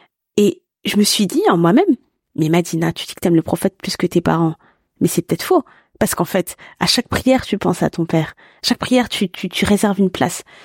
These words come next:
Et m-, ma question, et je pense que vraiment je suis pas la seule à me la poser, c'est comment on fait pour aimer Rasulallah plus qu'on aime soi-même, plus qu'on aime ses parents, sans avoir le sentiment de laisser ses parents derrière, tout en sachant que c'est hyper important de l'aimer,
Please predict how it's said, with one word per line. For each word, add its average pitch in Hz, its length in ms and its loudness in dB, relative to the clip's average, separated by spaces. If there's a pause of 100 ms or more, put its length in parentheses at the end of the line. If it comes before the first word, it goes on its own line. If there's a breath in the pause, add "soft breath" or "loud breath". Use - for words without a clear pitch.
(260 loud breath)
Et 208 200 0 (680 soft breath)
m-, 175 180 2
ma 214 160 2
question, 320 520 0
et 214 40 2
je - 100 0
pense - 200 -4
que 185 80 -2
vraiment 285 260 -2
je 330 60 0
suis - 100 -4
pas - 80 0
la 202 80 2
seule 202 160 0
à 185 60 4
me 185 80 4
la 180 80 2
poser, 226 240 0
c'est - 160 -4
comment 240 320 2
on - 20 4
fait 254 320 0 (480 soft breath)
pour 214 460 0 (500)
aimer 208 220 2
Rasulallah 202 580 2
plus - 220 -8
qu'on 196 180 0
aime 196 140 2
soi-même, 196 320 2
plus - 140 -6
qu'on 185 120 0
aime 180 140 0
ses - 120 -8
parents, 214 400 -2 (320 soft breath)
sans 226 140 0
avoir 202 220 4
le 202 80 2
sentiment 202 560 2
de 175 100 2
laisser 170 240 0
ses 175 140 -4
parents 170 240 0
derrière, 220 420 2 (220 loud breath)
tout 233 160 -6
en - 20 4
sachant 208 280 -2
que - 60 -8
c'est 196 80 -2
hyper 175 220 -2
important 175 380 -2
de 175 40 2
l'aimer, 196 400 4